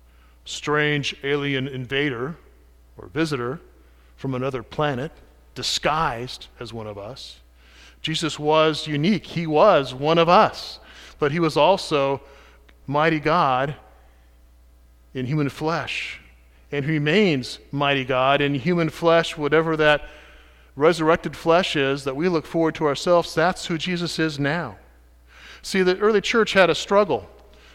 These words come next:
because there were people who wanted to say, "Well, Jesus was just like you and me, and when he had that baptism, the Spirit came on him and he became God." Or he was always God, but he was never really human.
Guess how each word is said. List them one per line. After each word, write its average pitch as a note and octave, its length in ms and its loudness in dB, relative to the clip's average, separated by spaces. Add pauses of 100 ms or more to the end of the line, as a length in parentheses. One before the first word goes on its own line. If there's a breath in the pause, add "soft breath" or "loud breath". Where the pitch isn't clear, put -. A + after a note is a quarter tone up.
because E3 260 0
there G3 100 0
were F#3+ 80 4
people G3+ 280 -2
who F#3 60 0
wanted F#3+ 200 2
to F3 60 0
say, F3+ 260 4
"Well, E3 180 2
Jesus G3+ 460 -4
was E3+ 140 -6
just F3+ 260 -2
like D3+ 280 2
you F3 100 0
and D#3 100 2
me, F3 200 2
and D3 120 2
when D3 140 0
he D#3 100 -4
had D3+ 180 0
that C3+ 220 0
baptism, C#3+ 640 0 (320 loud breath)
the C3+ 100 -4
Spirit F#3 380 0
came D3+ 200 -2
on D3 220 2
him D3+ 120 0
and C3+ 120 -2
he F3 100 -2
became D#3+ 460 -2
God." G2+ 380 -6 (680 loud breath)
Or D#3+ 100 6
he G3 60 2
was F#3+ 220 4
always G3 320 6
God, F3 380 8
but - 200 -2 (200 loud breath)
he G3 80 -2
was F3 140 4
never E3+ 320 4
really E3 280 0
human. D3+ 520 -2